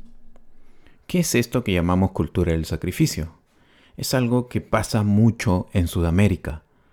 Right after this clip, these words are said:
relacionado a cómo las personas o los trabajadores de confianza, que muchas me-, veces los llaman los bancos o las empresas, logran quedarse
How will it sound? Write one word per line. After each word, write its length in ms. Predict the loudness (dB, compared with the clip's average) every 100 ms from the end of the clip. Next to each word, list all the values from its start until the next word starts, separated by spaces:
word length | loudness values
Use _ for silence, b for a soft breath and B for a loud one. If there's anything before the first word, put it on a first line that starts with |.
| b b b
relacionado 960 | -2 2 2 2 2 4 4 4 2 -4 b b b b
a 240 | -4 -4 0
cómo 520 | 2 4 4 0 -4 b b b b b _ 0
las 160 | 0
personas 680 | 2 0 0 0 2 2 2
o 60 | 2
los 160 | 2
trabajadores 1000 | 2 0 2 4 6 6 4 0 -6 -14 _ _ _
de 160 | -2 0
confianza, 680 | 0 2 2 2 0 -2
que 80 | 0
muchas 320 | -2 0 0
me-, 260 | 2 0 0
veces 380 | 0 0 0 -2
los 160 | 0
llaman 400 | 2 2 2 0 -4
los 260 | -6 -6 -2
bancos 680 | 2 2 2 0 -2 -2 -4
o 40 |
las 160 | -4 -4
empresas, 520 | -2 -2 -2 -6 -8 b b b b b b
logran 680 | -4 2 6 6 4 2 0
quedarse 720 | -2 0 2 0 -2 -2 -2